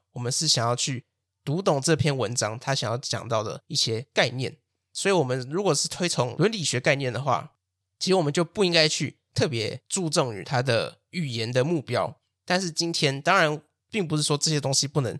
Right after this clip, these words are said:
共存，因为我们其实认为说，哦，这些东西好像应该是共存的。我们是先读语言，我们了解了文言文之后，我们去体验到这篇文章的文学价值，那借由我们已经了解这个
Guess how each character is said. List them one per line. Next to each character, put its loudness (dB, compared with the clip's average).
共 2
存， -2
因 2
为 6
我 2
们 -2
其 -2
实 -4
认 0
为 0
说， -4
哦， -2
这 -2
些 0
东 0
西 -2
好 -4
像 -4
应 -8
该 2
是 -4
共 0
存 -4
的。 -20
我 -2
们 -2
是 -2
先 0
读 -4
语 -10
言， -6
我 -4
们 -4
了 4
解 0
了 -2
文 -2
言 0
文 0
之 -4
后， -2
我 -8
们 -4
去 -4
体 -4
验 2
到 4
这 -2
篇 0
文 0
章 0
的 0
文 2
学 2
价 0
值， -2
那 0
借 0
由 4
我 0
们 -4
已 -10
经 -2
了 4
解 0
这 -4
个 0